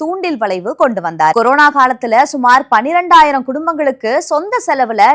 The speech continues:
நிவாரணப் பொருட்களை வழங்கினார். ஆயிரத்து தொள்ளாயிரத்து தொண்ணூத்தி இரண்டுல சட்டமன்ற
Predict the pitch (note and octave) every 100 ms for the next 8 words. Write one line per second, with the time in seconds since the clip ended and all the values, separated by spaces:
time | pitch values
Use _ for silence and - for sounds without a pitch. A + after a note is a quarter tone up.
0 | C4 G#3 A#3+ F4 G#4+ - C4+ G3+ G#3 F#3+
1 | C4 G3+ F3 E3 D3 G#3+ C#4+ F4+ F#4+ F#4+
2 | E4+ D#4+ D#4+ E4 D4+ C4+ D4 E4+ F#4+ D4+
3 | A#3 D4 F4+ D#4 G#3+ B3+ - - G#4+ G4+
4 | F#4+ F4